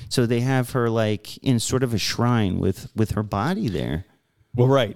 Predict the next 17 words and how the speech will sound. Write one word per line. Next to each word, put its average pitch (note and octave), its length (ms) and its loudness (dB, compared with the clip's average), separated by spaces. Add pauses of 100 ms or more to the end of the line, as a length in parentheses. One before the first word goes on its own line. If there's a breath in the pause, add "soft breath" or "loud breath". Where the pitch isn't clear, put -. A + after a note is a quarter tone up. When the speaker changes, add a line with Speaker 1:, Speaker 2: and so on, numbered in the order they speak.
Speaker 2:
After D#3+ 260 2
the D#3 120 0
tent, C#3 300 0
they A#2 100 -2
bring B2+ 260 0
her A#2+ 100 2
back A2+ 400 -2
to G#2 200 0
Michael's A2+ 400 -2
house. G2 440 -2
Speaker 1:
Right, G#2+ 380 2
and C3 100 4
that's B2 220 2
when A#2 120 0
they A2 100 2
get G#2 160 -2
discovered. G2 760 0